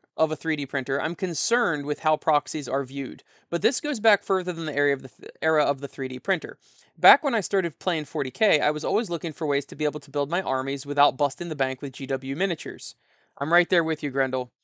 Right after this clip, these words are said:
I started with building Lego Killicans. Now that seems pretty cool, actually. I bet you could, especially if you painted them or you got the right colors of bricks,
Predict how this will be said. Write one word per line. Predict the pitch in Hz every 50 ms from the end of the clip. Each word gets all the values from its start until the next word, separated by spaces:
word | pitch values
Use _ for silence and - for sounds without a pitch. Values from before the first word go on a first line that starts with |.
| _ _ _ _ _ _ _ _ _ _ _ - -
I | 175
started | 175 - - 226 233 269 294 285 233 190
with | 180 190 - _
building | 147 175 175 180 170 175 175 175 175 170 -
Lego | - 147 160 170 190 190 240 254 269
Killicans. | 226 - - 190 180 185 185 165 - - 143 135 131 127 123 123 131 151 180 175 - - - _ _ _ _ _ _ _ _ _ -
Now | 151 160 160 160
that | 147 131 160 175 185 202 202 190
seems | - - - 180 175 165 156 -
pretty | - - - 165 156 139
cool, | - - 156 139 131
actually. | 127 120 - - - 143 131 123
I | 120 143
bet | 165 196 175
you | 170 175 175
could, | 165 - 170 160 156 - - _ _ _ _ _
especially | - - - - - - - 254
if | 170 -
you | 156 131
painted | - 170 160 170 170 - 196 180
them | 208 208 202 190
or | 147 151
you | 151 147 139
got | 151 147 143 127
the | 143 135
right | 131 139 143 147 147 - _ _ _ _ _ _ _ _ _
colors | - - 143 139 143 143 147 151 147 139 - 113
of | 127 131 127
bricks, | 127 135 160 180 - - - -